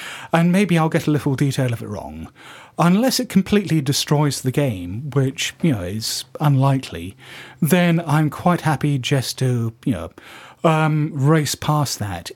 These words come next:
in, in order to stop that. You know, let's sit down. "Oh, hang on, I can't quite find it in the index. Let's flick through.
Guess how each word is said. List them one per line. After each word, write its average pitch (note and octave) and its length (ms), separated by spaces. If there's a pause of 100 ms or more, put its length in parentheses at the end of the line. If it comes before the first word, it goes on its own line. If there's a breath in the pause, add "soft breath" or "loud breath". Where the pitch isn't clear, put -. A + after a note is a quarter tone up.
in, D3 240
in D3 180
order D3 280
to A#2 260
stop - 400
that. G2 280 (260 loud breath)
You D#3 100
know, A#2+ 80
let's C3+ 260
sit E3+ 160
down. C#3+ 380
"Oh, C3+ 180
hang C#3 200
on, A#2+ 100
I A2+ 80
can't C#3+ 280
quite C#3 200
find C3+ 240
it - 80
in B2 140
the A#2+ 120
index. A#2 460
Let's A2 160
flick A2+ 260
through. G#2 340